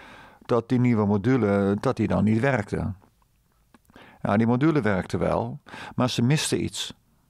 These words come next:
Ze had nog iets extra's nodig. En zonder dat beetje extra, eh, had ze er helemaal niks aan. Ik zeg tegen haar van, "Oké, nou, ik snap het." Ik zeg, "Ik zou, nou ja, ik ga ermee aan de slag, hè.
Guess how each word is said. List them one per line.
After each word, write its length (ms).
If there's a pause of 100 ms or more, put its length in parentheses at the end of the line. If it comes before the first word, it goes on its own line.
(200)
Ze 160
had 160
nog 120
iets 160
extra's 460
nodig. 460 (680)
En 140
zonder 300
dat 220
beetje 320
extra, 680
eh, 200
had 120
ze 120
er 140
helemaal 280
niks 260
aan. 200 (2000)
Ik 340
zeg 200
tegen 260
haar 160
van, 140
"Oké, 460
nou, 220
ik 80
snap 220
het." 260
Ik 80
zeg, 120
"Ik 100
zou, 200 (580)
nou 160
ja, 60
ik 80
ga 160
ermee 200
aan 80
de 60
slag, 280
hè. 100